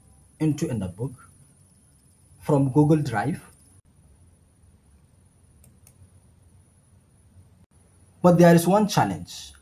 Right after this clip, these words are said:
and it is how to get the file I D.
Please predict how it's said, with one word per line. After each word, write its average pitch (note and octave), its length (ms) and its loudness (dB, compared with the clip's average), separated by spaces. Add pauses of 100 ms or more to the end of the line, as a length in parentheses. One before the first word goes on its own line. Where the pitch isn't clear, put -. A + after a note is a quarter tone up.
and D#3+ 200 0
it D#3+ 140 -4
is - 400 -4 (480)
how G#3 260 4
to F#3+ 120 -2
get C3 220 0
the A#2 80 -6
file G#2+ 340 -4
I F#2+ 220 -8
D. E2+ 120 -20